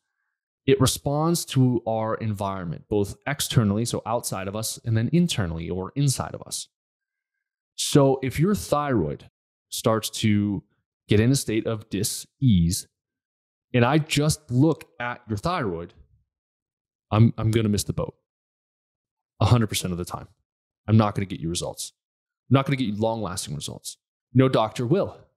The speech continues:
None. And this is the problem with endocrinologists too, is like, "Hey, I got a thyroid problem. I'll test your thyroid." First off, they, they do a completely inaccurate test of the thyroid,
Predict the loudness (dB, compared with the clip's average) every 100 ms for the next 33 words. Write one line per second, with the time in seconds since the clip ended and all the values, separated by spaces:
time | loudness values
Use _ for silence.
0 | _ _ _ _ _ _ _ _ _ _
1 | 4 6 6 -2 _ _ _ _ _ _
2 | _ _ 0 4 6 4 0 -2 -2 -4
3 | -6 -6 -4 -4 -6 -2 2 2 2 0
4 | -2 -2 -4 -6 -6 -4 0 0 -2 -4
5 | -4 -4 -6 -8 -8 -8 -4 -2 -2 -2
6 | -2 0 0 -2 0 -2 -2 -6 -2 -2
7 | 0 -2 -6 -6 -2 0 0 -2 -2 -6
8 | -6 -6 0 0 0 -6 -6 -4 0 0